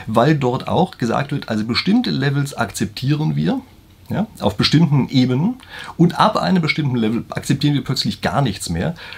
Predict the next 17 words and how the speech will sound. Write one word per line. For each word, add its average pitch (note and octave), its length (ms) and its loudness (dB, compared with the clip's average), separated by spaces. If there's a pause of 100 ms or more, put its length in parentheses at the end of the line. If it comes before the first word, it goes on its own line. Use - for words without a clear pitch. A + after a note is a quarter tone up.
(160)
Und, C3+ 400 4
äh, G#2+ 200 2
was C#3 160 2
damit D#3 240 2
entsteht, B2 480 -2
ist, - 340 -4 (120)
dass A2+ 220 -2
wir B2 360 -2
eine G#2 420 4 (540)
Abhakbewertung G#2+ 1080 0
letztlich E2 360 -6
haben. - 340 -10
Ja, G#3+ 120 -2
das - 140 -6
heißt, A#2 160 0
es A2 100 -2
wird D#3 180 2